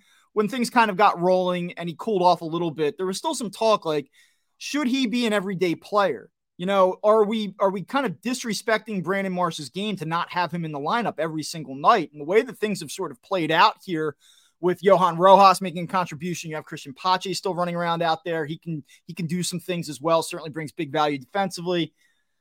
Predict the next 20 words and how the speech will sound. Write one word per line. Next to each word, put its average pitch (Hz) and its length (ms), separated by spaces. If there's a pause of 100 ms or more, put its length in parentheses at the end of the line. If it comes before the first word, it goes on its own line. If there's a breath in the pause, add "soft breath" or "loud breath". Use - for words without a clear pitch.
(200)
Like, 175 80
Brandon 285 240
Marsh 269 240
is, 247 160
like, 196 220
kind 208 260
of 214 80
a 214 80
platoon 220 480
player 104 300
right 104 200
now. 110 200
Maybe 185 260
he's 208 200
not 185 280
next 180 340
year. 185 200
Maybe 170 260
he's 165 120
not 170 220